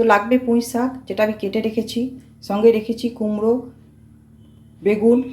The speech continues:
আলু, এগুলো কুচিয়ে রেখেছি। মাছের মাথা তো লাগছেই। আর আমি ফোড়নের জন্য দেব পাঁচ ফোড়ন আর শুকনো লঙ্কা, আর যে সমস্ত বেসিক মশলা লাগে, হলুদ গুঁড়ো,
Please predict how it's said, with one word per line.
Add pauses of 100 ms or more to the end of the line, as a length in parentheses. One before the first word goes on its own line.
(160)
আলু, (100)
এগুলো
কুচিয়ে
রেখেছি। (600)
মাছের
মাথা
তো
লাগছেই। (560)
আর
আমি
ফোড়নের
জন্য (100)
দেব (1160)
পাঁচ
ফোড়ন
আর
শুকনো
লঙ্কা, (420)
আর
যে
সমস্ত (100)
বেসিক
মশলা
লাগে, (880)
হলুদ
গুঁড়ো,